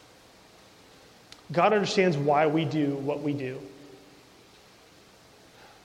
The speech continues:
He knows that often we don't understand the impact. He knows that things can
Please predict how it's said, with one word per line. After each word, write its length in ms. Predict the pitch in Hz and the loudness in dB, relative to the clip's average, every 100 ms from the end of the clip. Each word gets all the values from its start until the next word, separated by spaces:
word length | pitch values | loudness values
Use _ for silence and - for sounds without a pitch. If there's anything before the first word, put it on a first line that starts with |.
| - - - - - - | -20 -20 -20 -20 -20 0
He 140 | 185 | 4
knows 380 | 190 208 208 156 | 8 10 10 8
that 140 | 165 | 4
often 400 | 208 170 - 165 | 4 4 2 0
we 80 | 170 | 4
don't 180 | 214 202 | 4 4
understand 500 | 170 - - 180 170 | 2 0 0 2 0
the 140 | 165 | -2
impact. 540 | 175 160 - 135 - - | -4 -4 -6 -8 -8 0
He 140 | 196 | 4
knows 380 | 190 226 233 175 | 6 8 8 6
that 140 | 190 | 2
things 360 | - 208 208 - | 4 2 4 0
can 340 | - 180 170 | 0 0 0